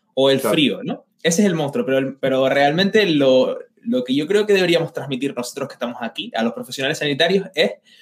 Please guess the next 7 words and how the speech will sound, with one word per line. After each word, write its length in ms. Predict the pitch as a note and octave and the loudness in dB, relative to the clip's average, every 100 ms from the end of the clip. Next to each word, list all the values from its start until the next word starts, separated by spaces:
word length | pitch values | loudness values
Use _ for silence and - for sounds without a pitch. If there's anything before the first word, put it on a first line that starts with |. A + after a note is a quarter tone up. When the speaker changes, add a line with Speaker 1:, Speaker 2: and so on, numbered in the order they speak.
| _ - - _ _ _ - | _ -20 -20 _ _ _ -8
Speaker 1:
"Ostras, 300 | C#3 B2 B2 | -6 0 2
hay 100 | E3 | 2
un 60 | |
montón 320 | E3+ E3 E3 | 2 2 0
de 120 | D3 C#3+ | -2 -2
cosas 420 | E3+ F#3+ F3+ - _ - | -2 -2 -4 -8 _ -2
que, 800 | C#3 C3+ C3 B2+ A2+ A2 G2 | 0 4 4 4 4 0 -6